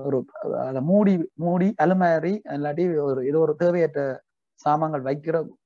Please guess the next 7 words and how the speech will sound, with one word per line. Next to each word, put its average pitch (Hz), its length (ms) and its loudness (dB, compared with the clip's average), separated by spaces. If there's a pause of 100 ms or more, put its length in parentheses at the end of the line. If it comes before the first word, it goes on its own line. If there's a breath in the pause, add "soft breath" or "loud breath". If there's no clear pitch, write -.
(100)
குடமாக 160 520 -2
மாறிட்டுது. 107 460 -8 (120)
அஹ், 117 240 -8
குதம் 156 320 0
மாதிரி 139 240 -2
மாறி, 131 240 -4
மாறிட்டுது. 117 500 -4